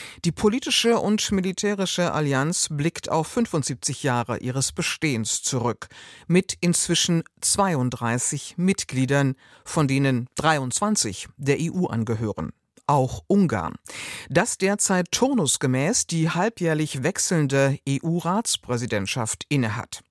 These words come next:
In dieser Eigenschaft machte sich Regierungschef Orban auf eine unabgesprochene Vermittlungstour nicht nur nach Kiew, sondern auch nach Moskau und Peking.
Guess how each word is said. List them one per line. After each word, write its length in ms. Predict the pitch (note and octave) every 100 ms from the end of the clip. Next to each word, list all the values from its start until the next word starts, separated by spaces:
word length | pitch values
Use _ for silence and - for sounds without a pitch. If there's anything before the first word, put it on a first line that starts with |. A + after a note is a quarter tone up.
| - - - - -
In 120 | C4+
dieser 240 | D4 A#3
Eigenschaft 580 | C#3+ A#3 C#4+ - C#4 -
machte 340 | D#3 G3 - G#3
sich 220 | G#3 -
Regierungschef 720 | E3 E3+ F3 E3+ - F3 - -
Orban 560 | F#3+ A#3+ D3+ G#2+ A2+
auf 180 | G2 B2
eine 240 | G#2+ D3 -
unabgesprochene 1120 | A3 B3 F#3 - E3 - - F3+ E3 D#3+ D#3
Vermittlungstour 1040 | E3+ D#3 A#3+ G#3 G3+ F#3+ - - F3 E3+ - - - -
nicht 360 | G#3+ A#3 - F3+
nur 140 | E3+
nach 260 | D3+ D3+ -
Kiew, 460 | - D#3 D3+ E3+
sondern 440 | - E3+ E3 E3 E3
auch 360 | - C3+ C3 -
nach 340 | D#3 D3+ -
Moskau 600 | D3 B2 - - - A#2 -
und 360 | D#3 - -
Peking. 420 | - C3 - F2+